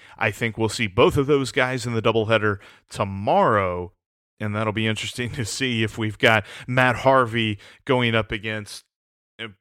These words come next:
maybe Trevor Bauer or something like that. I know Harvey pitched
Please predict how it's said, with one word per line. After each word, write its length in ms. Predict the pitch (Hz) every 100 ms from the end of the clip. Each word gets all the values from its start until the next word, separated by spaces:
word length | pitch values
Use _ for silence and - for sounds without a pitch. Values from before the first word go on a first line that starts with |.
| _
maybe 400 | 117 117 123 113
Trevor 360 | - 135 117 107
Bauer 420 | 110 113 113 110
or 60 |
something 400 | 107 120 104 107
like 220 | 104 98 -
that. 260 | 110 104 - - -
I 40 |
know 220 | - 190 135
Harvey 420 | 123 151 123 120
pitched 400 | - 123 -